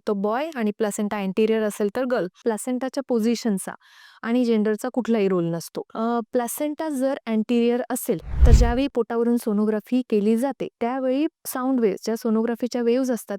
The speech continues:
त्यांचं पेनिट्रेशन थोडंसं पुअर असतं आणि बेबी व्हिज्युअलायझेशनला थोडीशी अडचण येते. तसंच प्लॅसेंटा जर अँटेरियर असेल, तर आईला बाळाची हालचाल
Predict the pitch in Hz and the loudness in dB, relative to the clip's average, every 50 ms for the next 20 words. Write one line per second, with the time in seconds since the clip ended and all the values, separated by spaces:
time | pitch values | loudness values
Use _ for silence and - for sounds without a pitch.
0 | - - 214 214 214 - 240 - 233 220 220 214 - 220 214 - - 233 226 220 | -6 -4 -2 -2 -2 -2 -2 0 0 0 0 0 0 -2 -2 0 0 0 0 0
1 | - 226 208 202 214 - - 247 - - 269 277 311 302 277 240 220 - - 247 | 0 -2 -2 -2 -2 -4 -6 -8 -8 -4 -4 -4 -2 -2 -4 -4 -6 -8 -10 -12
2 | 302 359 - - - - - - - - _ - - 233 269 294 269 220 240 233 | -12 -12 -14 -18 -20 -20 -20 -20 -20 -20 _ -6 -4 -2 -2 0 0 2 2 2
3 | 240 226 285 294 285 269 226 233 220 220 202 196 196 208 202 - 226 208 196 208 | 4 4 4 4 4 4 4 4 4 4 2 2 2 0 0 0 -2 -2 -2 -2
4 | 214 - 226 202 190 196 - 277 262 233 202 - - 208 175 170 170 175 - - | 0 2 2 2 2 0 -2 -4 -4 -4 -6 -6 -6 -6 -4 -4 -4 -6 -8 -10
5 | - - _ _ - - - _ _ _ _ - - 294 - - 247 190 - - | -12 -14 _ _ -20 -20 -20 _ _ _ _ -6 -6 -4 -2 -2 -4 -4 -6 -8
6 | - - 240 226 220 - - 277 285 - 302 294 277 294 294 269 233 220 214 214 | -6 -4 -2 -2 -2 -2 -4 -4 -2 -2 -2 0 0 0 0 2 2 2 2 4
7 | 240 226 220 233 233 233 - - 240 - - 233 180 180 - _ _ - - 269 | 4 4 4 4 2 0 -2 -4 -6 -4 -4 -4 -4 -4 -6 _ _ -8 -6 -6
8 | - - - 214 220 240 262 277 262 233 208 208 233 - - 226 240 233 240 254 | -6 -6 -4 -2 0 0 0 0 0 0 -2 -4 -6 -6 -4 -2 -2 0 -2 -2
9 | 247 - - 269 226 240 240 233 220 - - 196 196 | -2 -2 -4 -4 -2 0 0 0 0 -2 -6 -8 -8